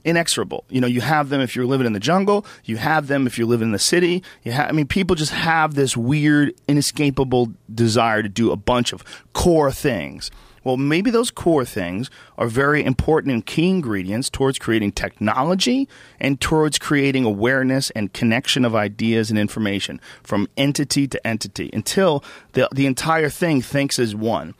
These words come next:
So the entire thing thinks as one and has massive technological capabilities and literally can escape the very dimension that it's currently trapped in. The dimension that it thinks is all that there is. This is all that there is 'cause I can knock on it with my knuckles and I can put it on a scale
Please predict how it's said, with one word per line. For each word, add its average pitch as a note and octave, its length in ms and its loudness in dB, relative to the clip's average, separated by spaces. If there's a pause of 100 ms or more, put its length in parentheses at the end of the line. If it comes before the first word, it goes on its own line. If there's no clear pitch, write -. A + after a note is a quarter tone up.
(240)
So C#3 60 -8
the B2 120 -2
entire E3 360 -2
thing E3 260 0
thinks D3 300 -2
as B2 140 -2
one A2 260 0
and G2+ 160 -2
has A#2+ 260 -2 (280)
massive D3+ 640 2
technological A2 720 -2
capabilities F#2 760 -6 (300)
and C3+ 180 -2
literally D#3+ 480 4
can C#3 160 0
escape C#3+ 460 0
the C3+ 80 -2
very C3 260 2
dimension A2+ 580 2
that A2 60 0
it's A2 120 -4
currently B2+ 360 -4
trapped G#3 460 -4
in. D2+ 180 -10 (220)
The - 80 -8
dimension C#3 540 2
that C3+ 120 2
it D3+ 140 0
thinks B2+ 460 -2
is A#2+ 260 0
all D3+ 260 4
that C#3+ 160 -2
there A#2+ 200 2
is. D2+ 320 -4 (220)
This - 180 0
is A#2 100 -6
all C3+ 200 4
that D3+ 120 -2
there E3 160 2
is C#3+ 160 2
'cause A2+ 120 -6
I D3+ 100 2
can G#2 200 0 (480)
knock D#3+ 300 0
on F3 100 4
it F3+ 60 2
with F3+ 160 2
my F#3+ 140 2
knuckles E3+ 400 0
and A#2 80 -2
I A#2 40 -4
can A2 140 -8
put F#3 200 2
it F3+ 60 4
on F3+ 120 2
a F3+ 40 0
scale D3 540 0